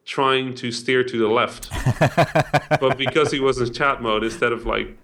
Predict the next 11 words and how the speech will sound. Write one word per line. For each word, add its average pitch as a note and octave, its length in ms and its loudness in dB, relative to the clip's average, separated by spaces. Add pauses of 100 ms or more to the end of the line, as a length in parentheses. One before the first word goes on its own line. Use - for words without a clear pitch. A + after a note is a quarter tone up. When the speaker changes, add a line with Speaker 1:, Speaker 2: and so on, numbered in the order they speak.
Speaker 1:
pressing A#2+ 380 -2
A A#2 180 2
to A#2 100 -6
go G#2+ 140 4
left, A2 280 2
he G#2+ 80 -4
had A2+ 160 2 (140)
typed A2 440 0
a A2+ 100 -2
hundred A2+ 380 -2
A's, G2 520 0